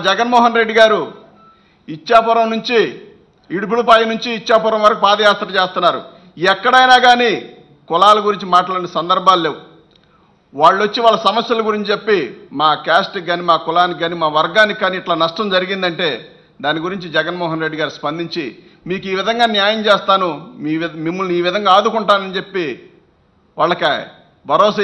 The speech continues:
ఇచ్చారే తప్ప ఎక్కడా కూడా నీకులాగా కులపిచ్చి కానీ, మతపిచ్చి కానీ, డబ్బు పిచ్చి కానీ జగన్మోహన్ రెడ్డి గారు రుద్దల.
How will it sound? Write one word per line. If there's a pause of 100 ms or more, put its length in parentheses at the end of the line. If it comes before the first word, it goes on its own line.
ఇచ్చారే (100)
తప్ప (640)
ఎక్కడా (100)
కూడా (320)
నీకులాగా (360)
కులపిచ్చి
కానీ, (100)
మతపిచ్చి
కానీ,
డబ్బు (100)
పిచ్చి
కానీ (120)
జగన్మోహన్
రెడ్డి
గారు
రుద్దల.